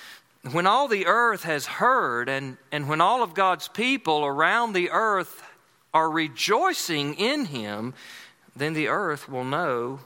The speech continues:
Psalm sixty-eight. Then, then we will be in, basically, Psalm sixty-eight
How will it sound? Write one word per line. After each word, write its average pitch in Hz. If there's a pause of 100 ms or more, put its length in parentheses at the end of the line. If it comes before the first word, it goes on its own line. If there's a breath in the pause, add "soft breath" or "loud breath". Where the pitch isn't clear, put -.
(100)
Psalm 135
sixty-eight. 135 (560)
Then, 127
then 139
we 160
will 139
be 151
in, 147
basically, 123
Psalm 127
sixty-eight 131